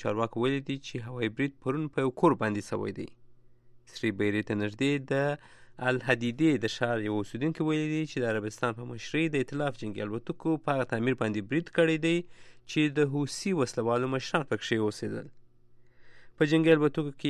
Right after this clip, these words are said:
یوه یې دغه تعمیر ته نږدې په یو کور بم اچولی دی چې له امله یې نولس کسان ووژل سول او په لسګونو نور ټپیان سول. د حوثي وسلوالو یو مشر علي الاحمد په خپل ټویټر لیکلي دي چې د برید نه بچ سوی دی. په یمن کې د تېر عیسوي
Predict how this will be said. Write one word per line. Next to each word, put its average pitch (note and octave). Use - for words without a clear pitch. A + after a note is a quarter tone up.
یوه B2+
یې C#3+
دغه A2+
تعمیر A2
ته G#2
نږدې C#3+
په A2+
یو A2
کور F3+
بم A2
اچولی A2
دی C#3+
چې -
له A2
امله C3+
یې D3+
نولس D#3
کسان A#2+
ووژل D#3+
سول E3
او D3+
په B2
لسګونو C3+
نور C#3+
ټپیان D3+
سول. -
د D3+
حوثي E3
وسلوالو C#3+
یو B2
مشر C#3
علي A2+
الاحمد A2+
په -
خپل A2+
ټویټر D#3
لیکلي D3+
دي D#3
چې -
د A2
برید C3
نه C#3
بچ C3+
سوی G#2+
دی. G#2+
په D3
یمن D#3+
کې D#3
د C#3+
تېر D3
عیسوي B2+